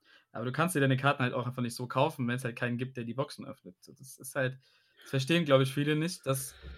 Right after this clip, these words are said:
es muss Leute geben, die sich die Boxen kaufen und die öffnen. Also man muss nicht selbst dazu gezwungen sein, ähm, viele denken dann,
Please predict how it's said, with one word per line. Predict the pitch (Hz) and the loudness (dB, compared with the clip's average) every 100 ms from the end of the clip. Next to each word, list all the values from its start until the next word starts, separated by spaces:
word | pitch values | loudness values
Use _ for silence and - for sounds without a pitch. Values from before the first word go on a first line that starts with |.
| - - | -14 -8
es | - | 0
muss | 170 202 | 2 4
Leute | 131 135 127 | 6 6 6
geben, | 120 123 120 117 | 0 0 0 -2
die | 113 | -4
sich | 117 | -6
die | 110 | -4
Boxen | 113 113 117 | -4 -6 -6
kaufen | 120 117 117 | -2 -2 -4
und | 113 113 | -8 -6
die | |
öffnen. | 110 135 139 | -6 -2 -2
Also | 110 107 | -4 -6
man | 110 117 | -4 -2
muss | 131 | -2
nicht | 139 | -2
selbst | 123 131 | 0 0
dazu | 131 127 | -2 -6
gezwungen | 113 - 165 135 | -8 -4 -2 0
sein, | 107 107 139 135 _ _ _ _ - | 0 0 -2 -4 _ _ _ _ 0
ähm, | 117 117 120 117 | 4 6 4 2
viele | 113 143 139 | 0 0 2
denken | 143 143 135 | 0 0 2
dann, | 135 131 | 4 2